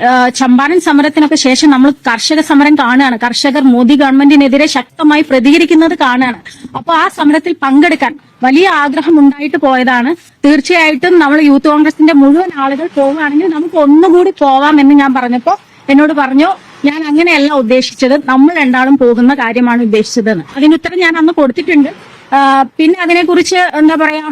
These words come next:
കൂടുതൽ ഞാൻ സംസാരിക്കാൻ നിന്നിട്ടില്ല. പിന്നെ എന്റെ അനുഭവം മാത്രമല്ല, ബാക്കി കുറെ ഇപ്പോഴും യൂത്ത് കോൺഗ്രസും മഹിളാ കോൺഗ്രസും അടക്കമുള്ള,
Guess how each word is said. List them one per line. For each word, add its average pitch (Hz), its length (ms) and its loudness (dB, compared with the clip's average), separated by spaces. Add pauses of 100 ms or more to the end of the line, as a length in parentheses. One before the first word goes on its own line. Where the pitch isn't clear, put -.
(140)
കൂടുതൽ 285 220 0
ഞാൻ 294 220 0
സംസാരിക്കാൻ 277 560 0
നിന്നിട്ടില്ല. 269 520 0 (240)
പിന്നെ 320 360 2 (140)
എന്റെ 285 240 2
അനുഭവം 320 300 2
മാത്രമല്ല, 311 440 -2
ബാക്കി 277 300 -4
കുറെ 285 480 -2
ഇപ്പോഴും 349 540 -4 (680)
യൂത്ത് 285 220 2
കോൺഗ്രസും 294 460 2
മഹിളാ 269 260 0
കോൺഗ്രസും 277 500 2
അടക്കമുള്ള, 262 580 0